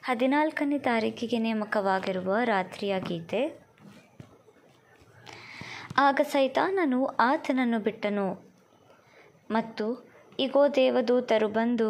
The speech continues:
ಆತನನ್ನು ಉಪಚರಿಸಿದರು. ಹೊಸ ಒಡಂಬಡಿಕೆಗಳಲ್ಲಿ ಮತ್ತಾಯನು ಬರೆದ ಸುವಾರ್ತೆ, ನಾಲ್ಕನೇ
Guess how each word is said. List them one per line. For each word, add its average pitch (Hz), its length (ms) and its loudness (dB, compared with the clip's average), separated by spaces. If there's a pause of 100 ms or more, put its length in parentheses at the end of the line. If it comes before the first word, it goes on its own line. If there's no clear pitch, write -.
(160)
ಆತನನ್ನು 214 720 0 (180)
ಉಪಚರಿಸಿದರು. 202 920 0 (1800)
ಹೊಸ 220 260 -2
ಒಡಂಬಡಿಕೆಗಳಲ್ಲಿ 196 960 0
ಮತ್ತಾಯನು 208 600 0
ಬರೆದ 190 280 0
ಸುವಾರ್ತೆ, 214 720 -2
ನಾಲ್ಕನೇ 202 560 -2